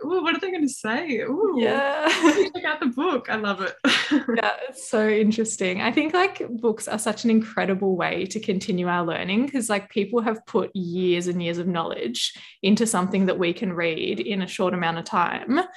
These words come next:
Speaker 2: and
Speaker 1: Yeah.
Speaker 2: just gain so much valuable insight. So I feel like it's one of those amazing tools to continue learning on this journey.
Speaker 1: Definitely. And it's a great way to take time out and
Speaker 2: Yeah.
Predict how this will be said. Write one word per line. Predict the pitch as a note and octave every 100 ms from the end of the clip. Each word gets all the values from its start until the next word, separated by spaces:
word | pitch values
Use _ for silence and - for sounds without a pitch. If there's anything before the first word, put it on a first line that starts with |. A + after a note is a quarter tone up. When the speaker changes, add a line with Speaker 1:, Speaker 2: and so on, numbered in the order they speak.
| - - -
Speaker 2:
and | F#3+
Speaker 1:
Yeah. | G#3+ G3
Speaker 2:
just | -
gain | F#3+ F3+ F3+
so | F#3 - F3 F3+
much | F3 -
valuable | - E3 - E3
insight. | - F#3 F#3+ - - -
So | - E3
I |
feel | F3 F#3+ F3+
like | F3+ E3+ -
it's | - -
one | G3+ F#3+
of |
those | F#3+ F#3
amazing | F#3 E3+ E3+ F3 F3+
tools | - - G3+ -
to |
continue | A3 G3+ F#3+ G3 F3
learning | E3 - -
on | - -
this | G#3 -
journey. | - - - A3+ A3 _ _ _ -
Speaker 1:
Definitely. | E3 F3 D3+ D#3 E3 - _ -
And | G3
it's | G3
a | A3
great | G#3+ A#3+ -
way | F#3 E3 F3 -
to | F3+
take | - D#3+ - _
time | - E3+ E3+ E3
out | D3+ B2+ -
and | D#3+ D3 A#3+ _ _ _ _
Speaker 2:
Yeah. | A3+ -